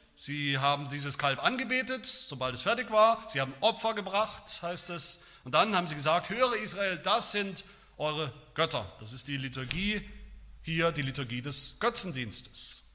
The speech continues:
Die hat auch eine Liturgie. Und das ähnelt sehr dem wahren Gottesdienst, was sie da machen. Ist aber in Wirklichkeit eine völlige Perversion, ein, ein gottloser Abklatsch vom wahren Gottesdienst.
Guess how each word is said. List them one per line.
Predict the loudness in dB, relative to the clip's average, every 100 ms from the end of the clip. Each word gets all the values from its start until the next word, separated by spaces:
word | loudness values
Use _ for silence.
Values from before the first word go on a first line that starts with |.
| -20 -20 _ _ _
Die | -12
hat | -4
auch | -2 -2
eine | -4
Liturgie. | -6 -8 -12 -14 -20 _
Und | -4
das | -2
ähnelt | 2 0 0 -2 -2
sehr | 0 0 0
dem | -2 -2
wahren | 0 -2 -2
Gottesdienst, | 0 0 0 -4 -6 -8 -10
was | -12
sie | -12
da | -10
machen. | -10 -10 -18 -20 -20 -20 -20 -20 -20 -20 -20 -12
Ist | -10
aber | -8
in | -6
Wirklichkeit | -8 -8 -8 -4 -4 -6 -16 -20 _ -20 -20 -20 _ _ _ _ _
eine | -10 -8
völlige | -6 -6 -6
Perversion, | -6 -6 -4 -4 -6 -10 -16 -16
ein, | -14 -10
ein | -10 -10 -12 -20 -20 _ -20 _ _ _
gottloser | -2 0 -2 -2 -2 -2 -6 -4
Abklatsch | -2 -2 -4 -2 -2 -2 -2 -4 -12 -20 _ _ _
vom | -14 -10
wahren | -6 -8 -8
Gottesdienst. | -14 -10 -10 -10 -12 -12 -12